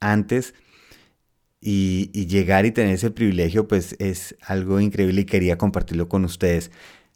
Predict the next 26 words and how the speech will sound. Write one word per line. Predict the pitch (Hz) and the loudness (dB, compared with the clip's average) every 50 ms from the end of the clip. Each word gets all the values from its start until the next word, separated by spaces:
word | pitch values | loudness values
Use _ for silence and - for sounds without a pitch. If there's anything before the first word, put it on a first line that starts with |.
| _ | _
Los | - 98 101 - | -2 -2 -2 0
que | - 104 92 | 0 -4 -6
quieran | - - 120 123 120 120 135 143 156 - - - _ | 0 2 6 6 6 6 6 4 2 0 -4 -12 _
pueden | - 117 113 120 | -2 0 2 2
buscar | 120 120 - - - 110 113 113 - - | 2 0 -2 2 4 4 4 4 2 -2
Meteora | 104 101 101 95 - 104 98 101 104 110 117 120 127 131 135 - _ _ _ - | 0 2 2 2 2 2 4 6 6 6 6 4 4 0 -2 -6 _ _ _ -16
Grecia, | - 85 92 107 113 113 110 - - 139 - - - _ _ _ _ _ _ _ _ _ _ _ _ _ _ - | -8 -4 0 2 2 2 2 2 0 0 0 -2 -6 _ _ _ _ _ _ _ _ _ _ _ _ _ _ -16
realmente | - 95 101 98 98 101 104 107 104 101 101 104 110 | -8 -2 0 2 4 4 4 4 2 0 -2 -6 -6
súper | 104 - - - 135 135 123 - 123 110 101 | -6 -8 -2 0 0 0 2 2 2 2 2
bonito, | 95 92 92 95 95 90 98 113 120 120 - _ _ _ _ _ _ _ _ _ _ _ _ _ _ _ | 2 0 2 2 0 2 0 -2 -2 -2 -6 _ _ _ _ _ _ _ _ _ _ _ _ _ _ _
y | - 117 110 | -4 -2 2
de | 107 101 | 2 2
pronto | - - 104 101 101 120 | 2 0 -2 -2 -2 0
pensar, | 110 131 123 110 98 - - 107 107 107 113 113 - _ _ _ _ _ _ _ _ _ _ _ _ _ _ _ _ _ _ _ _ _ _ _ _ _ _ _ _ | 0 2 2 2 0 2 2 4 4 4 2 -2 -8 _ _ _ _ _ _ _ _ _ _ _ _ _ _ _ _ _ _ _ _ _ _ _ _ _ _ _ _
verlo | - 98 95 117 127 135 | -4 0 0 2 4 4
distinto, | 135 113 - - 139 143 135 - 113 92 | 4 2 2 2 2 2 4 4 2 0
si | 85 - - 107 | 0 0 0 0
el | 98 92 87 | 0 0 0
tiempo | - 120 117 110 110 104 143 | 0 2 2 2 2 2 0
está | 135 - - 135 131 | -2 0 0 0 0
a | 131 | 2
nuestro | 135 131 127 - 123 120 | 2 0 -2 -2 -4 -4
favor | - - 90 90 92 98 101 - - - | 0 0 2 2 4 2 2 0 -4 -6
y | - 107 | -4 -2
no | 98 98 101 101 101 | 0 2 4 4 4
es | 104 107 104 104 - - | 4 2 0 0 -4 -14